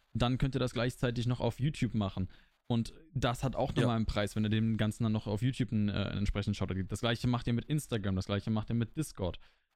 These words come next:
Speaker 1: D-,
Speaker 2: Genau.
Speaker 1: alles hat einen Preis. Gewisse Call to Actions im Stream selber. Das heißt also, wenn man
Speaker 2: Ja.
Speaker 1: dann zum Beispiel sagt, "Ja, wir haben einen Paid-Content-Stream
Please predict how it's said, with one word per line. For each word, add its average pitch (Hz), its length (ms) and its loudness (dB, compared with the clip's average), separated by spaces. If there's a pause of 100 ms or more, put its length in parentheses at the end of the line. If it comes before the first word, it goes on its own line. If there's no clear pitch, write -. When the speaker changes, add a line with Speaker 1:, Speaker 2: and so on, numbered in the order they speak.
Speaker 1:
D-, 127 180 -2
Speaker 2:
Genau. 98 200 0
Speaker 1:
alles 180 520 0
hat 143 320 -4
einen 143 300 0
Preis. 104 480 -4 (300)
Gewisse 139 300 0
Call 147 220 0
to 147 120 -2
Actions - 540 -4
im 202 160 2
Stream 170 440 0
selber. 135 580 0
Das 107 140 0
heißt 120 120 0
also, 117 120 2
wenn 123 100 2
man 131 80 2
Speaker 2:
Ja. 127 60 4
Speaker 1:
dann 123 80 2
zum 127 120 -2
Beispiel 127 240 -2
sagt, 123 220 -2 (320)
"Ja, 139 260 0
wir 139 100 0
haben 131 160 0
einen 131 140 2
Paid-Content-Stream 123 1000 0